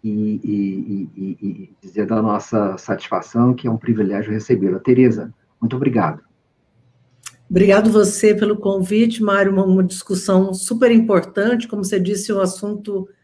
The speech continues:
Speaker 2: quente, né, não só do Auxílio Brasil, como de pobreza, da fome. É uma alegria estar aqui com vocês no Forças do Brasil e na T V dois quatro sete, que eu sou aqui, é, fã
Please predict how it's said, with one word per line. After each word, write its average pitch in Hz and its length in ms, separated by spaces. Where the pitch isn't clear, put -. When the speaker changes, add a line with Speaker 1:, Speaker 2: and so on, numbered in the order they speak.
Speaker 2:
quente, 240 480
né, 196 160
não 202 220
só 202 220
do 190 120
Auxílio 180 360
Brasil, 220 800
como 185 460
de 170 80
pobreza, 202 720
da 175 100
fome. 220 640
É 202 80
uma 202 80
alegria 208 320
estar 202 140
aqui 190 180
com 185 140
vocês 175 480
no 170 100
Forças 175 400
do 175 100
Brasil 180 600
e 247 160
na 247 140
T 240 100
V 233 100
dois 247 220
quatro 254 240
sete, - 500
que - 60
eu 170 60
sou 208 240
aqui, 208 500
é, 160 400
fã 233 420